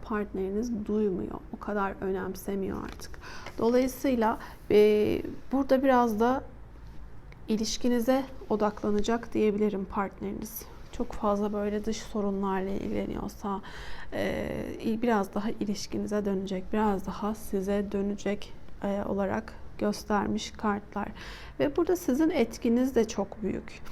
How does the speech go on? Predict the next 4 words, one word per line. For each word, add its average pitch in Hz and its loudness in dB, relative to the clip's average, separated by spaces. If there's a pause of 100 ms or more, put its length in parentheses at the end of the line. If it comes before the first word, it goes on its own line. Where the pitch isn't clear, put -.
(500)
E, 202 2
siz - -2 (640)
ilişkinizi 240 2
bırakmadıkça 208 2